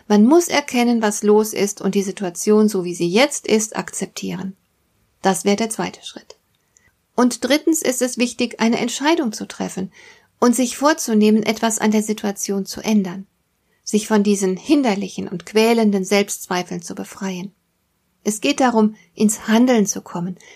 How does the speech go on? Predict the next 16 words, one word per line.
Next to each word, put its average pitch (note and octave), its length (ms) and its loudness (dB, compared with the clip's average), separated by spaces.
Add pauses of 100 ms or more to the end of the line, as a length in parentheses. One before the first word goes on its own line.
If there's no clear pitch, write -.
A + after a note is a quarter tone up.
(120)
also - 320 -2
aktiv - 480 -2
Maßnahmen A3 540 2
zu - 140 -8
ergreifen F3+ 520 -8
und F#3+ 140 -4
das F#3+ 120 -8
Imposter-Syndrom G3+ 880 0
zu - 120 -10
bekämpfen. F3 640 -6 (760)
Das C4 200 0
können E4 260 4
ganz D#4 220 0
unterschiedliche G#3 640 -6
Strategien F3+ 640 -6
sein. F#3 380 -10